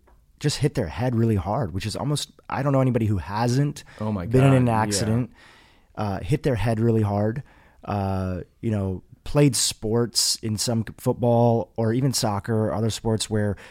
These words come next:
Speaker 1: you know, you've had a pretty bad spill. And you know that if you've had a,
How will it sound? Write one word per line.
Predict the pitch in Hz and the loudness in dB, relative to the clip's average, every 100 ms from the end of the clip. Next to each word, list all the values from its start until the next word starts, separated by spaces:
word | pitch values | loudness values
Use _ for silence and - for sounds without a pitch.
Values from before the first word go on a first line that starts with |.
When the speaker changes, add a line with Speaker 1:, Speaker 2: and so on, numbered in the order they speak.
| - _ | -20 _
Speaker 1:
you | - | -4
know, | 101 | -2
you've | 95 101 | 0 -2
had | 101 | -2
a | 98 98 101 - | -4 -8 -18 -6
pretty | 131 110 | 0 0
bad | 101 98 | 0 0
spill. | - - 107 95 110 110 - - - _ - | -2 -2 -2 0 -4 -6 -16 -20 -20 _ 0
And | 131 | 2
you | 135 143 | 4 4
know | 147 160 147 123 | 4 6 6 6
that | 123 | 4
if | 120 | 2
you've | 117 104 | 0 0
had | 113 | -2
a, | 123 | -2